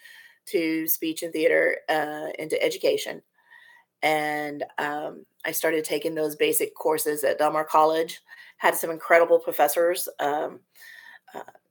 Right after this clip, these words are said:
uh, Sue Finley and, um, Kim Frederick,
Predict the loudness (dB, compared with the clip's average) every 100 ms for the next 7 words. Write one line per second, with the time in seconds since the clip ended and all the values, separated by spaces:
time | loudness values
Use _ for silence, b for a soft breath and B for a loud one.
0 | _ -6 -4 -4 -10 -16 _ _ _ _
1 | _ _ _ _ 0 4 4 2 -4 _
2 | _ 0 2 2 -4 -8 -4 4 8 8
3 | 6 4 2 -2 -4 -2 0 0 0 -4
4 | -8 -18 _ _ _ _ _ _ _ _
5 | -4 -4 0 2 4 4 2